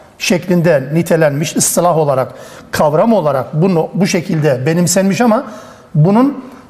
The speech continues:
bir yanlış, yanlış mı desem yoksa eksik mi desem, biraz eksik galiba, eksik bir tanımdan kaynaklanıyor. Teheccüd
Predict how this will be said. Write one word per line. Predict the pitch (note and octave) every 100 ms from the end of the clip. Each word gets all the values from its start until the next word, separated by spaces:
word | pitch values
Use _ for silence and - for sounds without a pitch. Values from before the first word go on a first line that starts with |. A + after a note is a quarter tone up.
| -
bir | F#3 B3+ - - -
yanlış, | D#3+ E3+ F3 G3+ - - - - - - - _ -
yanlış | E3 G3+ F#3
mı | E3+
desem | D#3+ G#3 G#3
yoksa | F#3+ G3 A#3+
eksik | G3+ - A#3 F3+
mi | D#3+
desem, | C3+ C3+ A3 A3+
biraz | A3+ G#3
eksik | G3+ - - G3+ -
galiba, | D3+ C3 C#3+ G3 D4 - - -
eksik | F3+ - G#3+ F3+
bir | F#3
tanımdan | F3+ E3+ E3+ E3+
kaynaklanıyor. | - C3+ B2 A#2+ C3+ A#2+ A2
Teheccüd | F#3 E3 D#3 C3 B3+